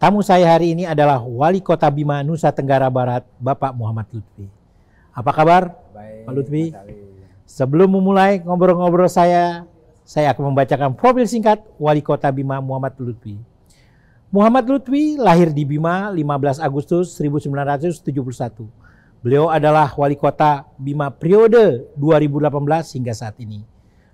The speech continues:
Speaker 1: Kota Bima adalah sebuah kota yang berada di bagian timur Pulau Sumbawa, Nusa Tenggara Barat. Kota ini bertransformasi menjadi kota pintar atau smart city untuk meningkatkan kualitas hidup penduduk dan mendorong pertumbuhan ekonomi.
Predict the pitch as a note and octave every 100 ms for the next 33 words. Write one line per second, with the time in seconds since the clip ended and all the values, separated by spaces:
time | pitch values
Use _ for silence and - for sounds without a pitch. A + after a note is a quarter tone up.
0 | _ - D3+ D#3+ D3+ D3+ D#3+ D#3+ D#3+ C#3+
1 | C#3 B2+ D3+ F#3 F#3 G3+ G3 G3+ G#3 G#3
2 | _ _ - C#3 C#3+ C3+ B2+ B2+ D3 D#3
3 | D3 D#3 A3 A3 _ _ _ _ _ B2+
4 | G3+ A3 G#3+ A#3+ A#3 F3+ - E3+ D3+ E3+
5 | D#3 D3+ E3 E3+ C3 C3+ B2 B2 A#2+ A2
6 | A2 G2+ G2 _ _ _ _ _ _ -
7 | F#3+ F#3+ G#3 G#3 A3+ F3+ G3+ - G#3 G3
8 | G#3+ G3 F#3+ F3+ B2 G2 _ - D#3+ D#3
9 | D3+ - A#3+ A3 G3+ A3+ G#3+ G#3 B2 -
10 | C3 B2 - E3+ F#3+ F#3+ F3+ F#3 F#3 _
11 | _ _ _ - B3+ A#3+ A3 G3 F#3+ F3+
12 | F3+ E3+ F3+ D#3+ E3+ D3 D3 D3+ D3+ _
13 | - C#3+ D3 C#3+ - C3 B2 A#2+ C3+ D3+
14 | C#3+ B2+ B2+ C3 B2+ A#2 G#2+ G2